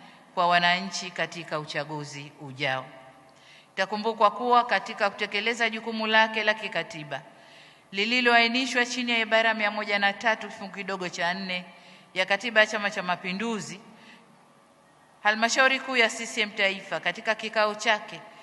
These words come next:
kilichofanyika Dodoma tarehe kumi Machi mwaka huu, pamoja na mambo mengine, ilipokea na kuthibitisha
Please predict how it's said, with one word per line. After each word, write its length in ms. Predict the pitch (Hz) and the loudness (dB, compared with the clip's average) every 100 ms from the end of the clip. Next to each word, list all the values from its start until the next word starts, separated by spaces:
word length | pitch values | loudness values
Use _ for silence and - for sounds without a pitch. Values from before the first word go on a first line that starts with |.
| - - - | -20 -20 -20
kilichofanyika 680 | 202 226 214 214 226 220 214 | -6 -2 2 2 4 2 2
Dodoma 420 | 220 233 247 240 | 0 0 0 0
tarehe 320 | 233 220 220 | 2 2 0
kumi 480 | 226 247 247 233 233 | -4 -6 -4 -4 -6
Machi 540 | 214 220 220 196 185 | 0 4 4 2 -6
mwaka 300 | 175 180 180 | -6 -4 -4
huu, 340 | 180 247 214 - - - - - - - | -4 -4 -4 -8 -16 -20 -20 -20 -8 2
pamoja 600 | 190 202 233 240 233 233 | 4 4 2 2 2 2
na 100 | 233 | 2
mambo 280 | 226 220 214 | 0 -2 -4
mengine, 440 | 208 214 208 196 | -4 -6 -6 -6
ilipokea 840 | 170 214 220 220 226 214 262 247 233 | -6 -8 -6 -6 -6 -6 -2 0 2
na 120 | 233 | 0
kuthibitisha 800 | 233 233 214 214 226 - 165 | -4 -10 -8 -8 -10 -10 -8